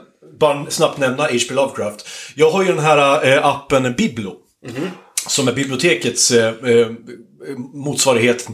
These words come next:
Speaker 1: till Nextory och Storytel.
Speaker 2: Sponsrad är den, eller?
Speaker 1: Va?
Speaker 2: Är sponsrad av den, eller?
Speaker 1: Nej, utan jag säger bara det att jag säger den därför att det är den enda statliga. Jag hade, jag,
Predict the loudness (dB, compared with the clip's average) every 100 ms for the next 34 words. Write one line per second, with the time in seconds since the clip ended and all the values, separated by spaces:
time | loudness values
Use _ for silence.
0 | -6 -2 0 -2 -4 -4 -4 -4 -4 -2
1 | -2 -2 0 -2 -6 -10 -12 -2 0 0
2 | -2 -12 -4 -2 -2 -2 0 0 -2 -8
3 | -14 -14 -4 -2 -2 -4 _ -20 -14 -8
4 | -4 0 2 2 0 2 2 4 2 0
5 | -6 -2 2 2 4 2 4 2 4 2
6 | 2 0 0 0 0 -2 0 0 0 2
7 | 2 2 0 2 0